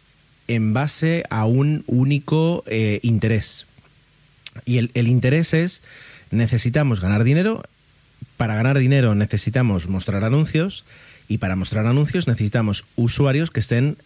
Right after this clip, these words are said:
con nuestra aplicación abierta usándola. Eso es básico. Por tanto, vamos a buscar la forma, eh, sea cual sea, en la que tengamos a los usuarios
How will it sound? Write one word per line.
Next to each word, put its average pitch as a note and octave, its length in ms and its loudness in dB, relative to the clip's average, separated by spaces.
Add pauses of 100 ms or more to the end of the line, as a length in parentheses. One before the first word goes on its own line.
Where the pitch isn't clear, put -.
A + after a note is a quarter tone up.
(280)
con A#2 160 0
nuestra G2 200 -2
aplicación G2+ 360 -2
abierta A2 480 0
usándola. - 460 -2 (440)
Eso A2+ 140 -6
es - 120 -4 (300)
básico. - 460 -6 (640)
Por A2 240 0
tanto, G3 500 -2 (500)
vamos C#3 420 0
a D3 40 2
buscar C3 520 -2
la G2 220 -2
forma, F3+ 520 0 (1400)
eh, F2 600 -2
sea D3 420 0
cual C#3 240 -2
sea, C#3+ 340 -2
en A2+ 140 -2
la G#2+ 100 0
que G#2 160 -4
tengamos A#2+ 540 0
a G#2+ 100 -4
los G2+ 100 -4
usuarios C3 520 -2